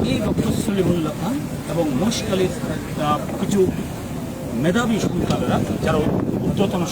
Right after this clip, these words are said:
সরকারের বিভিন্ন উচ্চপদস্থ পদে কর্মরত আছেন, এইসব ভাইরা, আহ, ঢাকায় মাননীয় নৌ পরিবহন মন্ত্রণালয়ের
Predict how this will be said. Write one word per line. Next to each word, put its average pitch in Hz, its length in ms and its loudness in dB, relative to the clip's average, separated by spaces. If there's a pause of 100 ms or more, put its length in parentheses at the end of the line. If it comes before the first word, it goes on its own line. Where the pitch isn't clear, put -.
সরকারের 160 400 0 (300)
বিভিন্ন 247 340 4
উচ্চপদস্থ 185 600 0 (640)
পদে - 260 2 (260)
কর্মরত 160 480 2
আছেন, - 300 2 (380)
এইসব 202 340 0 (120)
ভাইরা, - 300 2
আহ, - 580 0
ঢাকায় - 280 2 (340)
মাননীয় - 420 2 (400)
নৌ 220 140 2
পরিবহন 156 460 2
মন্ত্রণালয়ের 139 760 0